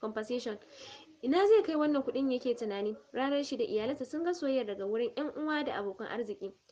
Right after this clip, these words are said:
Dadi da Baba Hadir sun fi kowa murna, babu kyashi, babu hasada. Zayan ya cancanci fiye da wannan ma. Taron karramawa kamar yadda aka yi masa bayani tun farko, za a yi shi ne ɗaya ga watan Janairu,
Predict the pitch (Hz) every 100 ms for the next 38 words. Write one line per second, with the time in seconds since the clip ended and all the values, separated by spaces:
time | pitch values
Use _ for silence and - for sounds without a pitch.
0 | - 226 240 220 202 285 294 233 233 262
1 | 269 269 311 302 311 294 226 254 226 -
2 | 208 - 240 339 302 220 214 233 202 202
3 | - - - 247 262 240 240 214 233 226
4 | 226 208 285 277 214 202 202 - - -
5 | 294 440 440 440 392 339 320 311 285 277
6 | 294 - 285 269 262 262 233 202 247 269
7 | 254 233 247 254 269 - _ - 262 220
8 | 269 339 262 233 - 311 302 - - -
9 | - 220 247 262 233 208 214 269 320 240